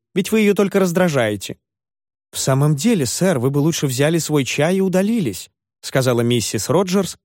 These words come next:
снова прибегая к своему флакону. Миссис Сэндерс, которая по обыкновению налегала на хлеб с маслом, высказала то же мнение, и мистер Редль потихоньку удалился.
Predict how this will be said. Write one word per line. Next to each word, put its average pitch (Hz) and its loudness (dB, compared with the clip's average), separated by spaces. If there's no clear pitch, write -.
снова 196 0
прибегая 143 2
к 139 -6
своему 123 0
флакону. 98 -6
Миссис 160 0
Сэндерс, 156 -2
которая 120 0
по 120 0
обыкновению 123 0
налегала 123 0
на 117 -2
хлеб 113 -2
с - -10
маслом, 156 -2
высказала 202 -2
то 147 0
же 110 -2
мнение, 107 0
и 131 -2
мистер 123 0
Редль 196 0
потихоньку 131 -4
удалился. 113 -4